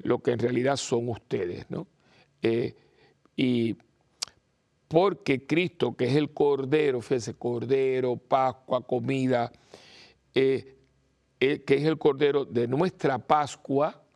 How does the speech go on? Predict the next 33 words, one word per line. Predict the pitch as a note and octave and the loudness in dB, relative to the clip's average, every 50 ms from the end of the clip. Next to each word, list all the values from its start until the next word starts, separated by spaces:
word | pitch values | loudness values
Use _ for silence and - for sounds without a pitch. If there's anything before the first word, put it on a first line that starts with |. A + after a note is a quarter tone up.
| _ _ _ _ _ _ _ _ _ _ _ _ | _ _ _ _ _ _ _ _ _ _ _ _
porque | - - - - - | -16 -14 -14 -12 -12
sí, | - - - - D#3+ | -8 -6 -6 -6 -6
Cristo | - - B2 B2+ C3 - - F3 D3+ - - - _ _ - | -6 -8 -8 -8 -6 -2 -2 -2 -2 -4 -8 -20 _ _ -10
en | A#2 A#2 A#2+ | -10 -8 -8
esa, | A#2+ G#2+ - C3 | -8 -8 -4 -4
la | B2+ B2 | -4 -4
Pascua | - - A#2 A2+ - - - C3+ B2+ | -4 -4 -6 -6 -4 -4 -4 -2 -2
judía | C#3 E3+ F3+ F#3 F#3+ G#3+ A3 | 0 -2 0 0 -2 -2 -2
se | - - B2+ | -4 -6 -6
come | - - B2+ A#2+ A#2+ | -4 -4 -4 -4 -4
el | B2 B2 | -6 -6
Cordero, | - - B2+ B2 B2 B2+ B2+ B2+ B2 B2 B2+ B2 - - - - _ _ _ | -4 -4 -4 -2 -2 -2 -2 -2 -2 -2 -4 -4 -6 -10 -20 -20 _ _ _
eh, | - C#3+ C3+ C3+ C3+ C3+ C3+ C3+ B2 | -6 -4 -2 -2 -2 -4 -4 -4 -4
jo-, | G#2 A2+ - - | -6 -8 -8 -8
eh, | D3+ C3+ B2 | -8 -8 -8
macho, | A#2 A2+ - D#3+ D3 C3+ B2+ B2 B2 A#2+ B2 C3 B2+ A#2+ A#2+ B2+ - - - C3+ B2+ | -8 -10 -12 -14 -14 -12 -12 -12 -12 -10 -8 -8 -6 -6 -6 -8 -8 -8 -6 -6 -6
sin | - - - C3 B2 | -6 -6 -8 -6 -6
defecto, | A#2+ B2+ A#2 - - - B2 A#2+ A#2+ - - - | -6 -6 -8 -6 -4 -4 -4 -4 -4 -6 -8 -8
etcétera, | B2 A2+ - - - B2+ B2 A#2 - B2+ B2+ B2+ C3 - - - - _ _ - - - _ - | -10 -8 -10 -8 -6 -4 -4 -4 -4 -4 -4 -4 -4 -8 -10 -20 -20 _ _ -20 -20 -20 _ -16
así | - - - - B2+ B2+ | -12 -8 -4 -2 0 0
era, | C3+ C3+ B2+ C3 C#3+ D#3 - _ _ _ - - _ _ _ _ _ _ _ _ | 0 0 0 -2 -2 -4 -8 _ _ _ -20 -20 _ _ _ _ _ _ _ _
pero | - A#2+ B2 B2 | -6 -4 -4 -4
Cristo | - - A2 G#2+ - F3 F#3 | -6 -10 -10 -6 -4 -2 0
es | F#3 | 0
el | F3+ F3+ | 0 0
Cordero | - C#3+ C3+ B2 B2+ D3 G3 G3 D#3+ C3 A#2 A#2 _ | 0 0 0 0 0 0 0 0 0 -2 -4 -6 _
que | - C#3+ B2+ | -6 -6 -6
quita | - - - G3+ F3+ - - A#2+ | -6 -6 -6 -6 -4 -4 -4 -6
el | B2 B2+ | -4 -4
pecado | - B2 B2 - - B2 A#2+ B2 C3 C3+ | -6 -8 -6 -4 -4 -2 -2 0 0 0
del | C#3+ D#3 E3 F3 | 0 0 0 2
mundo, | F3 F3 E3+ E3+ E3 E3 E3 F3 E3+ - - - - - - | 2 2 2 2 2 2 2 0 0 -4 -12 -20 -20 -14 -8
dice, | - B2+ C3+ D#3 - | -4 -2 0 0 -2